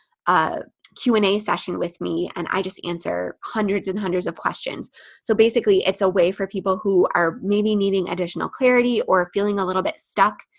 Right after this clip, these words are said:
um, something like that. It really just helps them move forward and just have that one-on-one access to me. And again, in addition to generating revenue, because, you know, that's hundreds of people paying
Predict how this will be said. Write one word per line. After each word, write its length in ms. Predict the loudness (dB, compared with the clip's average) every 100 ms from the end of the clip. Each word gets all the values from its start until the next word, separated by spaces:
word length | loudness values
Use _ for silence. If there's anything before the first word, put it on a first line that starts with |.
| _ _ _ -4
um, 200 | 0 0
something 240 | 2 2 2
like 160 | 2
that. 260 | 4 4 2 -2
It 140 | -4 -2
really 260 | 0 2
just 160 | 0 -4 -2
helps 220 | -2 0
them 200 | -2 -2
move 200 | 0 -2 -2
forward 420 | 0 0 0 -2 -2
and 180 | 0
just 200 | 0 0
have 160 | 0 2
that 200 | 2 2
one-on-one 500 | 0 0 0 0 0
access 420 | 0 -2 -4 -8 -8
to 120 | -6
me. 240 | -4 -4 -2
And 240 | -2 -4 -14 -20 _ _
again, 260 | 2 2 2 0
in 100 | 0
addition 440 | 0 -2 -2 -4
to 340 | -2 0 0 -2
generating 760 | -2 -2 0 0 0 0 -2 -6 -14 -8
revenue, 540 | 0 0 2 0 0
because, 420 | 0 -2 -2 -2 -4
you 120 | -4
know, 180 | -2 -4 -6
that's 220 | -6 -6
hundreds 420 | -6 -2 -2 -2
of 100 | -6
people 300 | -6 -2 -2
paying 360 | -4 -6 -4